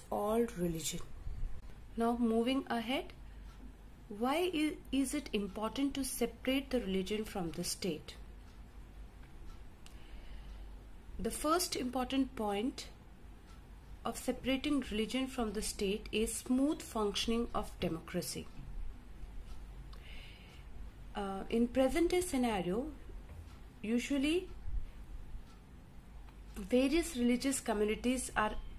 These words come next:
are there in our country. We know that our country is a diversified co-, country. We have different religions, different section of people. Among these different groups,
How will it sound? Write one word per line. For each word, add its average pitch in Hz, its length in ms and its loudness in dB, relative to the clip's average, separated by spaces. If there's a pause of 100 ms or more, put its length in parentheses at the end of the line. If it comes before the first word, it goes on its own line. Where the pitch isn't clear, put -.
(180)
are 190 160 6
there 208 340 2
in 214 160 0
our 196 140 2
country. 165 500 0
We 196 80 4
know 208 160 6
that 254 340 2
our 214 140 2
country 214 580 0
is 220 200 0
a 226 80 2
diversified 208 920 0
co-, 185 200 0 (640)
country. 185 420 4
We 220 140 2
have 226 240 2 (720)
different 254 420 6
religions, 202 600 2 (540)
different 277 460 6
section - 680 0
of 247 260 -2
people. 233 420 4 (2250)
Among 285 300 8
these 330 240 6
different 277 520 6
groups, 233 460 6